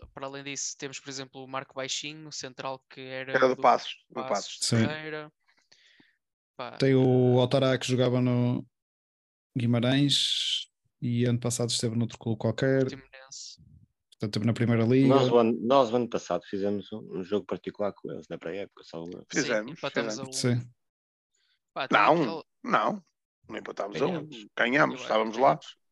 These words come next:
Speaker 2: Estávamos lá.
Speaker 1: Olha, por exemplo, o Babanco, que é um, um médio defensivo muito experiente, lem-, lembram-se dele provavelmente no Arouca, no Estoril,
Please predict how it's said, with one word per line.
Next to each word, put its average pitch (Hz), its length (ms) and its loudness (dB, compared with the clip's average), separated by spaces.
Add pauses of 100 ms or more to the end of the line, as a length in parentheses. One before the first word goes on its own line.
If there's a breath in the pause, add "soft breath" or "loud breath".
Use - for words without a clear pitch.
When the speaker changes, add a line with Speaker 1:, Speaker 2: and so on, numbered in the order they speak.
(180)
Speaker 2:
Estávamos 117 340 2
lá. 151 200 0 (1900)
Speaker 1:
Olha, 131 220 -8 (320)
por 147 100 -12
exemplo, 135 300 -12
o 131 40 -16
Babanco, 135 580 -10
que - 80 -14
é 135 40 -12
um, 123 480 -20 (480)
um - 100 -20
médio 131 220 -12
defensivo 131 400 -14
muito 131 140 -18
experiente, 135 600 -10 (100)
lem-, 123 280 -18 (440)
lembram-se 127 320 -16
dele 131 120 -12
provavelmente 127 400 -14
no 135 120 -16
Arouca, 139 400 -8
no 127 80 -16
Estoril, 135 640 -14